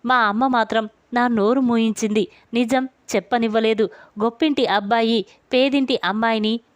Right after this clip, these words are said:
పెళ్లి చేసుకోడు, ఇలా మోసం చేసే పెళ్లి చేసుకోవాలి" అని చెప్పి చెప్పడంతో, "ఈ నిజాన్ని మీ ముందు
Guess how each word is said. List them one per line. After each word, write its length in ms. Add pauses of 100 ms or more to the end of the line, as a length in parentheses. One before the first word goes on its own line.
పెళ్లి 320
చేసుకోడు, 480 (240)
ఇలా 300 (300)
మోసం 540
చేసే 360 (200)
పెళ్లి 300
చేసుకోవాలి" 640 (280)
అని 260
చెప్పి 360
చెప్పడంతో, 640 (300)
"ఈ 140
నిజాన్ని 640 (120)
మీ 140
ముందు 440